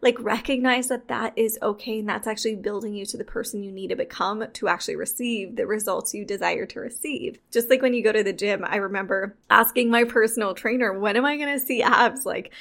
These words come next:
and she's like, "Mary, it is week one. Like, come on, give me, give me something to work with."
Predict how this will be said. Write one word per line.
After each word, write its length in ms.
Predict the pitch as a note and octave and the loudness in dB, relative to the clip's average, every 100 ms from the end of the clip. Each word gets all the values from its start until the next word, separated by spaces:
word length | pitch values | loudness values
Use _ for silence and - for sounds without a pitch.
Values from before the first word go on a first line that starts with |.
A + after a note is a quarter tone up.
| - - | -20 -8
and 100 | A3 | -2
she's 160 | A#3 A3 | 0 2
like, 140 | G#3+ | 0
"Mary, 360 | G#3 G3 G3 G3 | 0 -2 4 4
it 80 | |
is 160 | G3+ G3+ | 4 0
week 280 | G3+ G3+ - | -4 -6 -2
one. 340 | F#3 D3+ G#3 - | -2 0 -6 -2
Like, 320 | G#3 F#3+ - _ | -2 -2 -10 _
come 220 | B3 B3+ | 4 8
on, 240 | A3 D#3+ A3+ | 8 6 2
give 180 | C4 | 2
me, 140 | C4 C#4+ A3+ | 2 0 0
give 120 | A3 | 2
me 140 | B3+ D4+ | 2 2
something 680 | D4 - A#3 A3 G#3+ A3 G#3+ | 0 4 6 6 2 2 4
to 100 | A3 | 2
work 260 | G3 G3 | 2 0
with." 200 | E3+ F3+ | 0 0